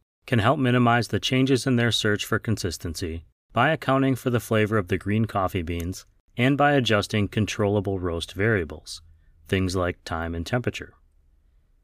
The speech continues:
Some of Ryan's lessons for new roasters include, don't try to be bigger than you are. Avoid overbuying green coffee. Cup everything that you roast, and cup it blindly if you can.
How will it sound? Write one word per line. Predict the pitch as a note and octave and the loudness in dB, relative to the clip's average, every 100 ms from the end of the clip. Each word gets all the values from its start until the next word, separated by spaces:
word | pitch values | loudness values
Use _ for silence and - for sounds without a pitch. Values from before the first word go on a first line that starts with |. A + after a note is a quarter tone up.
| _ _ _ | _ _ _
Some | - A#2+ B2+ | -4 2 2
of | A#2 | 4
Ryan's | A2+ G#2 G#2 - | 4 4 2 2
lessons | A2 - A#2 - | 0 2 0 2
for | A2 | 2
new | G#2+ A#2 | 2 4
roasters | A#2 A#2 - A2+ | 4 2 2 2
include, | A2+ G2+ B2 A#2+ B2 - _ _ _ _ _ | 0 2 4 4 2 -2 _ _ _ _ _
don't | A2 A#2+ C#3 | 0 0 0
try | - A#2+ B2 | -2 0 2
to | |
be | A#2 A#2 | 2 2
bigger | G#2 G2 G#2 | 2 2 0
than | F#2+ F#2 | 0 -2
you | E2+ F2 | -4 -2
are. | G#2 F#2+ C#2+ - _ _ - | 0 0 0 -14 _ _ -4
Avoid | G2+ A#2 C3+ C#3 | 0 4 4 4
overbuying | A#2 A2 G2+ G2 F#2 F#2 | 2 0 2 2 2 -2
green | F#2 F2 E2+ | -2 -6 -6
coffee. | - A2+ A2+ - - _ _ _ _ _ _ | -2 -2 -2 -6 -18 _ _ _ _ _ _
Cup | - F2+ | -2 0
everything | F2+ F2+ E2 F#2+ | 0 -2 0 0
that | F#2 G#2 | 0 0
you | G#2+ | 0
roast, | G2+ C3+ F#2 - - - _ _ | 2 2 0 -6 -12 -18 _ _
and | A#2+ C#3 | -2 0
cup | - B2 B2 | 0 0 0
it | G#2 | 0
blindly | G#2 G#2 G2 G2+ G2 | 2 2 2 0 -2
if | E2+ | -4
you | F#2 | -8
can. | - A2 E2+ | -4 -4 -4